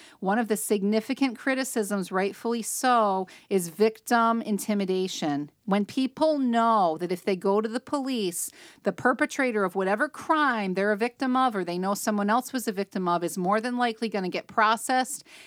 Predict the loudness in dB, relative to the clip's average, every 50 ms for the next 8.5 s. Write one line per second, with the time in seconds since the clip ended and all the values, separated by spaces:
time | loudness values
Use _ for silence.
0 | -20 -20 _ -14 -4 0 2 2 2 2 2 0 0 0 0 0 0 0 0 0
1 | 0 -2 -2 -6 -4 -2 -2 -2 -2 -2 -4 -4 -2 0 0 0 0 0 0 2
2 | 2 2 2 0 -2 -2 -2 -2 0 0 0 0 0 0 0 0 0 0 0 0
3 | 0 0 0 2 2 2 0 0 2 2 2 2 2 0 -4 -2 -2 0 0 2
4 | 0 0 0 0 2 2 2 2 0 0 0 0 0 0 -2 -4 -2 0 0 0
5 | 0 -2 -4 -4 -4 -4 -4 -2 0 0 2 2 0 0 -2 -4 -4 -4 -4 -6
6 | -8 _ -20 -20 -20 -20 -20 -20 -20 _ _ _ _ _ _ -2 2 4 4 4
7 | 2 -2 -4 -2 0 0 0 0 -2 0 2 2 2 4 2 2 2 0 -2 -4
8 | -2 -2 -2 -2 0 0 -2 -4 -6 -10